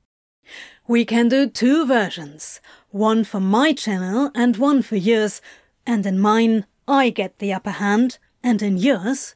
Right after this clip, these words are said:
you do." "I see," Aziraphale said softly, caught in the web of Crowley's exuberance. That was a lot to process.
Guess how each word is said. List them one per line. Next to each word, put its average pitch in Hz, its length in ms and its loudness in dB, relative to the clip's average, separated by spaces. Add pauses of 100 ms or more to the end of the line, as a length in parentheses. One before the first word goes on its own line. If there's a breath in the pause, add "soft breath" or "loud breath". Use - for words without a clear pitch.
you 240 300 2
do." 156 320 -14 (1300 loud breath)
"I 370 120 -2
see," 202 1400 -2 (580)
Aziraphale 202 920 -2
said 220 460 -2
softly, 226 800 -2 (440 loud breath)
caught 294 500 0
in 320 160 -2
the 330 140 0
web 277 380 -2
of 220 300 -4
Crowley's 247 600 -2
exuberance. 214 1500 -4 (1040 loud breath)
That 349 240 0
was 370 240 0
a 370 140 2
lot 330 320 2 (160)
to 285 80 -4
process. - 1200 -4